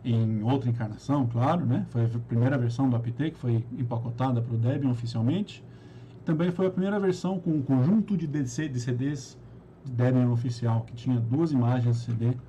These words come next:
porque a distribuição já tava ficando meio grande.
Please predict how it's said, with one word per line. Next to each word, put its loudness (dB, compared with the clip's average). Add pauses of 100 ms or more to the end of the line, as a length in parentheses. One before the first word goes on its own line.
(260)
porque -6
a -2
distribuição -2
já 0
tava 2
ficando 0
meio 4
grande. -2